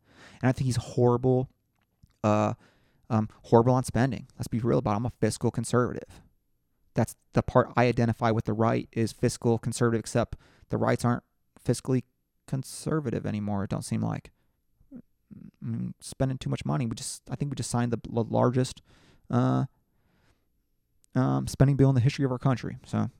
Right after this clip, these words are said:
and, and they keep expanding government themselves. So they're not doing nothing. Fucking trash. Um,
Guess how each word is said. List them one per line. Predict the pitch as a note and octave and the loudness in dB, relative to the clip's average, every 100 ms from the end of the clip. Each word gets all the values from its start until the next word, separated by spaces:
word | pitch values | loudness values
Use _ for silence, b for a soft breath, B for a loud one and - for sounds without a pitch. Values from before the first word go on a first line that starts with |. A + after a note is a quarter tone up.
| - | -2
and, | A#2 | 0
and | A2 A#2 | 0 -2
they | |
keep | A2+ B2+ | -2 -8
expanding | B2 - A2+ A2 | -8 -4 -2 -2
government | A2+ A2 A2 G#2 | -2 0 -2 -2
themselves. | A2 - - D2 | -6 -4 -6 -6
So | - G#2 A2+ b b b | -4 -4 -6 b b b
they're | B2 | 0
not | B2+ G#2+ | 0 0
doing | G#2 | -2
nothing. | F#2+ G2+ - - b b b - | -2 -8 -12 -16 b b b -8
Fucking | A2 - | -8 -6
trash. | - - - - b b b - | -4 -4 -4 -14 b b b -14
Um, | - - - | -12 -14 -20